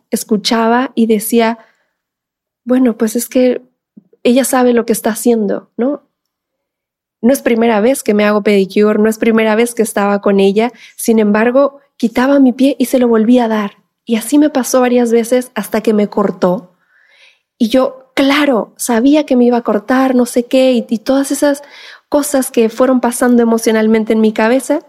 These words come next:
Y lo peor del caso es que terminé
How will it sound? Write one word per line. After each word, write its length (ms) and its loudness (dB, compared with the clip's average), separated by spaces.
Y 380 0
lo 180 -2
peor 280 0
del 200 -2
caso 520 -6
es 280 -4
que 380 -2
terminé 600 0